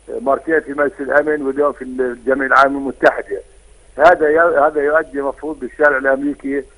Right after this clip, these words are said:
أن يشعر أن هذا الرئيس الأمريكي غير مؤهل لقيادة الشعب مثل شعب الولايات المتحدة من، من أجل ق-، بقيادة بلد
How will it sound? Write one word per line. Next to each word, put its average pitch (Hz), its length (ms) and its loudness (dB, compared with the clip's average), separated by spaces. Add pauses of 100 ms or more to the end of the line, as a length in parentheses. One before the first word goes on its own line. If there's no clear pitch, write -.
(300)
أن 123 100 -4
يشعر 151 280 -2
أن 139 80 -4
هذا 139 280 4
الرئيس 131 380 0
الأمريكي 135 420 -2
غير 139 200 0
مؤهل 135 540 2 (520)
لقيادة 135 540 0
الشعب 131 220 2
مثل 135 340 -6
شعب 127 180 2
الولايات 135 260 2
المتحدة 139 560 -4
من، 127 100 -6
من 127 280 -4
أجل 120 240 -2
ق-، 120 460 -4 (440)
بقيادة 127 560 2
بلد 143 300 6